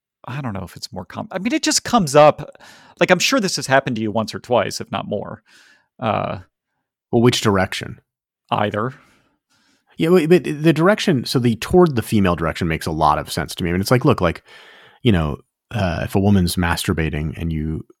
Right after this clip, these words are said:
Speaker 2: put your penis in her mouth at the same time, that could be arousing for her. Like, like, being penetrated is like their, it, it, oh, you know what it's like?
Speaker 1: I
Speaker 2: It's
Speaker 1: see.
Speaker 2: like, oh yeah, here you go. Do you find it, do you find it arousing to f-, digitally penetrate, to use the legal term,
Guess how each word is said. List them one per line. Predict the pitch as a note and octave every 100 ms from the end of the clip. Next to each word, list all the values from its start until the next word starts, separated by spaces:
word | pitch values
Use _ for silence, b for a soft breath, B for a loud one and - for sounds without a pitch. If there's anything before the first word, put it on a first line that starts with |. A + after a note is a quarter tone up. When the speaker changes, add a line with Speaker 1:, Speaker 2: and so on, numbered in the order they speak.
| _ _ _ _ _ _ _ _ - F#2 - _
Speaker 2:
put | - F2+
your | E2+
penis | - F#2+ E2+ -
in | E2+
her |
mouth | D#2 D2+ -
at |
the | E2+
same | - D#2
time, | - D#2
that | D#2
could | -
be | D#2+
arousing | E2 D2+ E2+ E2+ E2+
for | - -
her. | E2 G2+ -
Like, | E2 -
like, | E2+ -
being | - F2
penetrated | E2+ G2 F#2+ - D#2+ D2+
is | - E2 C#2+
like | D#2 -
their, | D2+ B1 - _ _ _ _ -
it, | G#2+
it, | C3 A#2+
oh, | A#2+ G#2+ -
you | - C#3
know | B2+
what |
it's | G#2 -
like? | A#2+
Speaker 1:
I | G2
Speaker 2:
It's | -
Speaker 1:
see. |
Speaker 2:
like, | F#2+ - G2+
oh |
yeah, | C#3 F#2
here | B2+
you | G#2+
go. | D#2+ D#2 B B
Do | B2+
you | D#3
find | D#3+ E3+ C3+
it, | A#2
do | A2+
you | G#2+ C3 D#3
find | D3+ B2 G#2+
it | G2
arousing | F2+ F2+ F2+ F2+ F2
to | G2
f-, | E2 - - _ -
digitally | F#2+ F#2+ F#2+ E2+ D#2
penetrate, | - E2+ - D#2 D2 -
to | -
use | E2 E2+
the | - D#2 F2 _
legal | F2 E2+ D2
term, | - D#2 D#2+